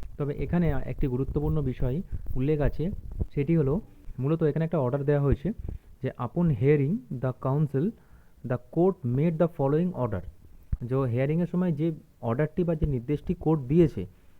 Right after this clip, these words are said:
সেটি হলো released on seven one two thousand twenty-five as the first item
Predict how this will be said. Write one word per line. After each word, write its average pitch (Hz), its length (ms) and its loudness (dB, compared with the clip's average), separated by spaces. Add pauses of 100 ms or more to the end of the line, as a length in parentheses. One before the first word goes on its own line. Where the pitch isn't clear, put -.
(520)
সেটি 165 260 2
হলো 151 180 2 (520)
released 180 600 2 (160)
on 156 80 0 (380)
seven 147 260 2 (200)
one 165 160 0
two 143 140 -4
thousand 147 320 -2
twenty-five 135 480 -2 (300)
as 113 180 -6
the 147 60 0 (100)
first 170 260 -2 (180)
item 170 220 2